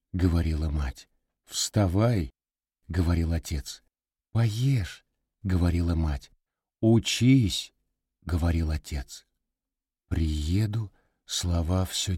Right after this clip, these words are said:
те ж, да только не все слова. Осталось: поспи, поешь, а следом шумит трава».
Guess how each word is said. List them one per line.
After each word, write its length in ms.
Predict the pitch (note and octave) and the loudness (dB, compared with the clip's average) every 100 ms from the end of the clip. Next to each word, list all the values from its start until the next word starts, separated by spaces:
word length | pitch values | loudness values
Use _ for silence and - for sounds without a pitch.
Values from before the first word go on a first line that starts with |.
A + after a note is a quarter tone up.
| - | -6
те 380 | - F2+ E2+ - _ | -2 0 0 -4 _
ж, 240 | - D#2+ D2+ _ _ _ - | -8 -8 -8 _ _ _ -8
да 140 | E2+ | -6
только 400 | - G2 F#2 - | -2 -2 -2 0
не 160 | F#2 F2+ | 0 0
все 440 | - - G2 G2 - _ | 0 -2 -2 -2 -8 _
слова. 680 | - - E2+ E2 D#2 D2 C#2 _ _ _ _ | -10 -4 -2 -2 -2 -4 -8 _ _ _ _
Осталось: 840 | - D#2 - - F2 D2+ D2 - - _ _ _ | -4 -4 -4 -2 -2 0 -4 -8 -12 _ _ _
поспи, 600 | F2 E2 - - G2 F#2+ _ _ _ - | -4 -4 -4 -4 -6 -6 _ _ _ -2
поешь, 640 | F2 D#2 D#2 F2+ - - _ _ _ _ | 0 0 -2 -4 -6 -16 _ _ _ _
а 160 | _ D2+ | _ -4
следом 540 | - E2+ F2+ G2+ G2 | -4 -2 -2 0 -2
шумит 560 | F#2 - F#2 F2 F2 - _ _ _ _ _ _ | -4 -2 0 0 -2 -10 _ _ _ _ _ _
трава». 560 | E2+ D#2 D2 C#2+ C2+ | -6 -4 -4 -4 -6